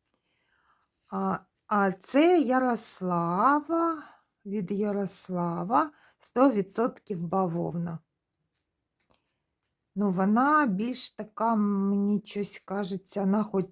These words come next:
тоньше, але якось вона грубіше кажеться. Вот. Можна окремо цю, цю можна скомбінувати якось.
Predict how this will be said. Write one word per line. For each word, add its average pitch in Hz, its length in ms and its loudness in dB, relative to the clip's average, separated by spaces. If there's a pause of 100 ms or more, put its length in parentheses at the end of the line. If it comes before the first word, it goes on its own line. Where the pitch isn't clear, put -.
(120)
тоньше, 180 680 -2 (1900)
але 190 320 -4
якось 208 520 -8
вона 202 420 0
грубіше 170 680 -4
кажеться. 165 720 -14 (1900)
Вот. 190 540 -6 (1080)
Можна 214 380 2
окремо 202 460 0 (100)
цю, 185 220 -4
цю 277 260 -2
можна 202 360 0
скомбінувати 175 960 -6
якось. - 600 -16